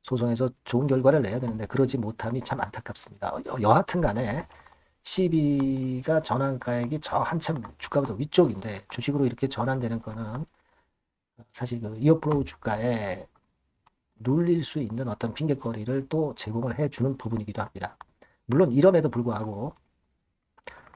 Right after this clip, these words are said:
회생을 좀 했으면 좋겠어요. 네, 물론 그 이어플로우와 관련해서는 제가 여러분들에게 뭐 텔레그램 방에서 충분히 자세히 짚어드릴 수 있고 입장이라고 문자를 주신 분에게는 제가 최선을 다해서 텔레그램 방에서 바로바로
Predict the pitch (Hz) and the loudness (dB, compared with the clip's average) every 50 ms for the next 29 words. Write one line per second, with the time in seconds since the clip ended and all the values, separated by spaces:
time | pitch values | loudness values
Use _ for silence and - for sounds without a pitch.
0 | _ - - 180 160 175 175 175 170 170 165 151 156 151 151 - - - - - | _ 0 2 4 6 8 8 8 8 6 4 4 2 0 0 -2 -2 2 2 2
1 | 151 151 139 120 - - - - - - - - - _ _ - - 98 101 120 | 2 2 -2 -4 -6 -8 -8 -6 -6 -8 -10 -16 -20 _ _ -14 -12 -6 0 4
2 | 151 170 131 104 98 - - _ - 117 107 101 123 151 165 160 - 180 165 151 | 4 4 4 2 -6 -12 -18 _ -10 -10 -6 0 4 4 4 4 6 6 6 6
3 | 143 147 143 - - 120 120 113 110 101 107 131 131 98 92 _ _ _ _ _ | 6 6 4 4 2 2 2 0 0 -2 -2 -4 -4 -4 -6 _ _ _ _ _
4 | _ _ _ - - 135 139 147 127 107 120 151 151 151 131 123 107 101 107 117 | _ _ _ 0 2 6 6 6 6 6 4 4 4 4 2 0 -2 -2 -2 -4
5 | 107 87 - - - 101 - 147 165 170 139 143 139 135 120 - 110 113 117 113 | -4 -4 -6 -4 -4 -2 0 2 2 4 2 2 0 -2 -4 -4 -4 -2 0 0
6 | - - 104 107 123 156 170 - _ _ _ _ _ _ _ _ _ _ - - | 0 -2 -2 -2 -4 -4 -6 -8 _ _ _ _ _ _ _ _ _ _ -20 -20
7 | - _ - - - 143 135 139 143 135 - 127 123 - 135 139 135 - - - | -18 _ -10 -6 -4 -2 -2 -2 -2 -2 -2 0 2 4 4 4 2 0 0 2
8 | 147 139 139 131 117 113 - 135 113 - - - 117 104 110 135 151 - - _ | 2 2 4 2 2 0 0 -2 -4 -4 -4 -4 -4 -2 -4 -6 -8 -10 -14 _
9 | _ _ _ _ - _ _ _ _ _ - - - - 131 131 - _ _ - | _ _ _ _ -20 _ _ _ _ _ -16 -10 -2 -2 -2 -2 -2 _ _ 2
10 | - 151 151 151 147 151 - - 123 120 120 120 120 139 120 117 127 127 - 127 | 6 8 8 8 6 2 -2 -2 0 0 0 2 2 0 0 0 0 2 2 2
11 | 127 120 113 113 117 110 110 107 104 110 120 120 113 113 113 117 117 - 165 156 | 2 2 -2 -4 -4 -4 -4 -6 -6 -6 -6 -4 -4 -2 -4 -2 -2 0 0 0
12 | 147 151 147 131 120 117 113 113 123 120 - 151 151 143 139 131 127 117 117 117 | 2 0 0 0 0 0 0 0 -2 -2 0 0 2 2 2 2 0 -2 -2 -4
13 | 113 107 104 104 - 135 135 135 - 120 113 110 110 120 139 143 | -4 -6 -4 0 2 2 2 2 0 -2 -2 0 0 -2 -2 -2